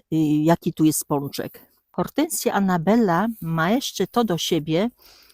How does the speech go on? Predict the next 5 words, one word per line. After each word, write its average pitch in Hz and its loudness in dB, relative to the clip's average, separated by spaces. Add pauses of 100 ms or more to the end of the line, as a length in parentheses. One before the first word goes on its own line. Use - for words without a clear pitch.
(140)
że 180 2
potrafi 214 -2 (120)
sama, 262 2 (760)
y, 170 -2 (300)
tutaj 214 0